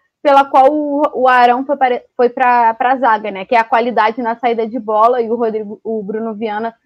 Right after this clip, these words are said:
demonstrou muito isso nessas partidas, então acho que ele deve ser um dos primeiros a ser aproveitado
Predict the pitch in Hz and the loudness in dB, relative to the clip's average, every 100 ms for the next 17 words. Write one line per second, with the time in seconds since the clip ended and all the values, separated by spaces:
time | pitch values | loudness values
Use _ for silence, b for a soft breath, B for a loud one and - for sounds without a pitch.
0 | _ 214 226 233 - 233 233 240 277 269 | _ -6 -4 -6 -2 -2 -2 -6 -8 -10
1 | 247 247 226 233 - 247 247 240 247 277 | -10 -8 -8 -8 -6 -6 -6 -10 -6 -6
2 | 269 254 262 - 269 247 254 247 269 269 | -4 -6 -6 -6 -4 -2 -4 -4 -4 -4
3 | 262 - 294 269 247 262 254 262 240 254 | -6 -10 -4 -2 -2 -4 -4 -6 -6 -8
4 | 254 254 214 208 | -6 -2 -2 -2